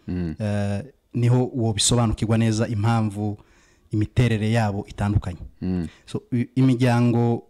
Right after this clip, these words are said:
Speaker 2: ikize, cyangwa se
Speaker 1: Mm.
Speaker 2: imiryango iva ahantu hakomeye,
Speaker 1: Mm.
Speaker 2: y-, yari igira ikintu cyo kwi-, cyo kwikumira hamwe kugira ngo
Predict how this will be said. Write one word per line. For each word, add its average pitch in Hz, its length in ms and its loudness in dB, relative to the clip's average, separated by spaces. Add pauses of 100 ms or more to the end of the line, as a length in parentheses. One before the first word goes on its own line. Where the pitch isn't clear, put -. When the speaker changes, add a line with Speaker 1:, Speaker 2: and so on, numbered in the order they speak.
Speaker 2:
ikize, 135 480 0 (260)
cyangwa 143 200 4
se 156 120 2
Speaker 1:
Mm. 135 60 4
Speaker 2:
imiryango 113 320 2
iva 135 120 2
ahantu 113 300 0
hakomeye, 113 520 0 (220)
Speaker 1:
Mm. 95 300 0
Speaker 2:
y-, 117 180 -2
yari 131 200 2
igira 131 160 0
ikintu 113 220 -4
cyo 135 100 -2
kwi-, - 260 -2 (680)
cyo - 100 0
kwikumira 120 520 0
hamwe 131 200 4
kugira 131 180 2
ngo 107 380 -2